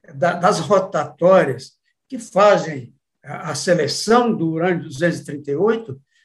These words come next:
é, é, é, no, no nosso caso, é, é, é, não, não tem eixo e, consequentemente, não tem desgaste. E tudo gira em torno de um campo eletromagnético que foi concebido pelos cientistas da Marinha,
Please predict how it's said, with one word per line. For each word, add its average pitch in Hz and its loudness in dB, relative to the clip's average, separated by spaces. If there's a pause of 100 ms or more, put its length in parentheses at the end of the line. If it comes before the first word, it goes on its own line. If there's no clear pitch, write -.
(400)
é, 170 -8
é, 185 -4
é, 202 0
no, 175 2
no 180 -2
nosso 175 -2
caso, 190 -4 (1040)
é, 180 -8
é, 190 -2
é, 180 -4
não, 202 0
não 254 2
tem 196 -2
eixo 196 0
e, - -14
consequentemente, 190 -4
não 220 0
tem 208 -2
desgaste. 180 -4 (420)
E 180 -6
tudo 254 -4
gira 220 2
em 254 2
torno 202 0
de 185 -8
um 226 -8
campo 202 -4
eletromagnético 165 -2
que - -20
foi 202 -2
concebido 175 -8 (280)
pelos 196 -6
cientistas 185 -2
da 160 -2
Marinha, 151 -2